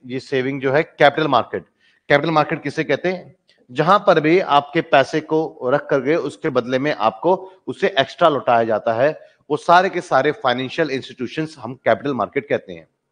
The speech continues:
जितने भी बैंक हैं, सब ये काम करते हैं। आपका पैसा जो भी आप उस पर डिपॉजिट करोगे, उससे ज्यादा आपको रिटर्न मिलता है,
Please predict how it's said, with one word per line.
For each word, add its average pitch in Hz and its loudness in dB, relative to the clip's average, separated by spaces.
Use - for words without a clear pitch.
जितने 202 2
भी 196 4
बैंक 170 2
हैं, - -12
सब 165 0
ये 170 4
काम 160 2
करते 156 -4
हैं। 143 -10
आपका 139 2
पैसा 143 2
जो 143 -2
भी 156 0
आप 143 4
उस 135 -6
पर 156 -4
डिपॉजिट 131 0
करोगे, 139 -2
उससे 131 -10
ज्यादा 131 0
आपको 127 -2
रिटर्न 127 -4
मिलता 127 0
है, 135 -2